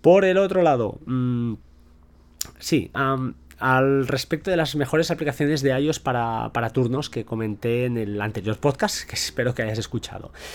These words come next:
Bueno, añadir una, añadir una que se llama Super Shift, am, es una aplicación que, mm, que está, no la he comprado, pero tiene muy buena pinta. Tiene muy buena pinta, te permite, pues, lo típico, crear rotaciones, que eso es lo más importante,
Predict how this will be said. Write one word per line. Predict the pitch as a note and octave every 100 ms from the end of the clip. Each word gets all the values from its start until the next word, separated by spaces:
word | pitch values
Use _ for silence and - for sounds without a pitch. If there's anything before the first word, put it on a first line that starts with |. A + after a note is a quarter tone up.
| - -
Bueno, | C3 -
añadir | F2 D3 E3+ G3+
una, | E3+ B2 -
añadir | G2 C3+ D3+ F#3 F3+
una | F3+
que | E3
se | D3+
llama | E3 -
Super | - G3+ D3+
Shift, | - F3 G3+ - - -
am, | - - C3+ C3+ B2+ -
es | B2+
una | C#3 C3
aplicación | C3 B2+ B2 C3+
que, | - G#2+ -
mm, | G#2 G#2+ A2 A#2 B2
que |
está, | B2 - C3+ C3 C3 C3 B2+
no | C3
la | E3
he | D3+
comprado, | C#3 C3 C#3+ C4 - - - -
pero | C3 B2
tiene | D#3 D#3+
muy | C#3 D3 F3+
buena | D3+ D3 B2+
pinta. | D3+ C#3 C#3 A3+ - - - -
Tiene | - A#2+
muy | B2+ B2+
buena | C3 B2+
pinta, | D#3 D#3 E3+
te | C#3
permite, | A#2 A#2 A#2+ B2+ A#2+
pues, | A2 -
lo | G2+
típico, | - A2+ - - -
crear | - B2+ C#3+
rotaciones, | C#3 D#3 B2+ - B2+ D#3
que | -
eso | A#2+ A#2
es |
lo | A#2
más | A#2
importante, | A2+ A2 A2 A#2 A#2 D3+